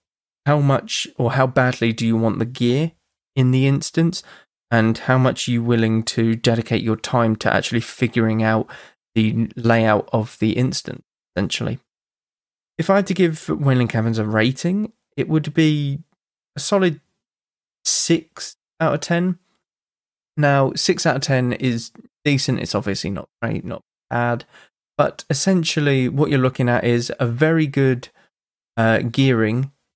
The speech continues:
within the dungeon itself, which probably brings Wailing Caverns up, like, two or three points, because the design of it is very poor.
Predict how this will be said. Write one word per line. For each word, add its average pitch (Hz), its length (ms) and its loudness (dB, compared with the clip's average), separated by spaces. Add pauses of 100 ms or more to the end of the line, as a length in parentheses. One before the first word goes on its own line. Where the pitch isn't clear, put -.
(280)
within 120 300 2
the 113 80 2
dungeon 113 380 0
itself, 117 500 -2
which - 380 -2 (880)
probably 147 260 2
brings 120 640 0 (220)
Wailing 113 300 2
Caverns 110 420 -2
up, - 320 -2 (420)
like, - 200 -2
two 117 240 0
or 107 100 2
three 107 280 0
points, 107 500 -2 (380)
because 127 300 0
the 123 100 0
design 139 420 2
of 123 120 0
it 110 80 2
is 104 140 -4
very 110 340 0 (320)
poor. 101 640 0